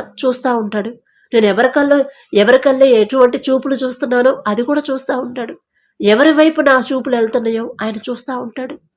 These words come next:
ఆయన చెప్పే వాక్యాన్ని నేను శ్రద్ధగా వింటున్నానా లేదా, తండ్రి నాతో మాట్లాడుతున్నప్పుడు నా మైండ్, నా, నా ధ్యాస దేని మీద ఉంది అది కూడా ఆయనకు తెలుసు, నా మైండ్లో ఏముందో కూడా ఆయనకు తెలుసు."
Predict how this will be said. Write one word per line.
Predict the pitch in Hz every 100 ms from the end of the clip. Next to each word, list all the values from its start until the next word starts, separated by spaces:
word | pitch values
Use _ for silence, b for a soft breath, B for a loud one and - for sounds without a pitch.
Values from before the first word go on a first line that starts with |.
| _ _ _ _ _ _ _ -
ఆయన | 220
చెప్పే | 226 233 208 285
వాక్యాన్ని | 247 196 240 - 262 254
నేను | 226
శ్రద్ధగా | 214 196 185 240 269
వింటున్నానా | 220 208 269 262 254 254
లేదా, | 220 220 247 226 B B B -
తండ్రి | 202 254
నాతో | 269 226 247 262
మాట్లాడుతున్నప్పుడు | 208 233 285 247 240 226 214 220
నా | 208 214 214 _ 214
మైండ్, | 190 202 269 277 247 B B -
నా, | - - 202
నా | 208 208
ధ్యాస | 185 196 226 294
దేని | 226 220 269
మీద | 277 269
ఉంది | 247 226 - 175
అది | 190 233
కూడా | 285 311
ఆయనకు | 311 285 285
తెలుసు, | 277 254 - 262 339 _ _ _ _ 208
నా |
మైండ్లో | 196 196 202 240 269
ఏముందో | 247 240 262 302
కూడా | 285 277
ఆయనకు | 254 240
తెలుసు." | 254 226 -